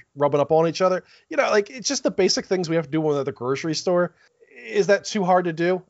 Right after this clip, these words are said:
I, I certainly don't think so. I would like to think that a professional athlete, uh, can stay six feet awa-, away from another professional athlete. Um, I'd like to think that, you know, at least through training camp, at least through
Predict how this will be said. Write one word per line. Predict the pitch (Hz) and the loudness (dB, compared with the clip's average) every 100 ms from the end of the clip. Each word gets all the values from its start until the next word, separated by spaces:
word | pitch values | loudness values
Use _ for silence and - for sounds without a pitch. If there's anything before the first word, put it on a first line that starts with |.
| - | -4
I, | 160 - | -4 -2
I | |
certainly | 147 180 151 143 | -4 -4 -4 0
don't | 139 127 | 0 -2
think | 135 139 | -4 -2
so. | - 123 123 | -2 0 -2
I | 127 | 0
would | 135 135 | -2 0
like | 135 139 | -2 -4
to | |
think | 127 135 123 | -8 -6 -6
that | 127 123 | -4 -4
a | |
professional | 117 131 139 127 123 123 | -4 -2 -2 -2 -4 -2
athlete, | 131 131 127 127 127 _ _ _ _ | -2 -2 -6 -6 -8 _ _ _ _
uh, | - 123 127 | -4 0 0
can | 120 143 | -2 -4
stay | 139 - 147 | -2 0 0
six | - 156 | 0 -4
feet | - 147 | -4 -2
awa-, | 135 139 | 0 0
away | 151 156 | 2 0
from | 151 156 | 0 -2
another | 165 165 | -2 -2
professional | 160 185 190 175 | -2 -2 0 4
athlete. | 185 233 131 110 _ _ _ _ - | 4 2 -4 -12 _ _ _ _ -8
Um, | 131 135 135 143 | -4 -2 -2 -4
I'd | 143 143 | -4 -2
like | 147 151 | -2 -4
to | 160 | -8
think | - 165 156 | -4 -4 -4
that, | - 147 - _ _ - | -2 -2 -2 _ _ -16
you | 160 | -12
know, | |
at | 190 226 | -10 -6
least | 226 233 - | -4 -2 -4
through | - 190 165 143 | 0 2 2 -2
training | - - 175 175 156 | -8 -4 0 0 -2
camp, | - 143 127 | -2 -2 -2
at | 143 | -4
least | 175 180 - | -4 -4 -6
through | - 160 151 139 | -4 0 0 -2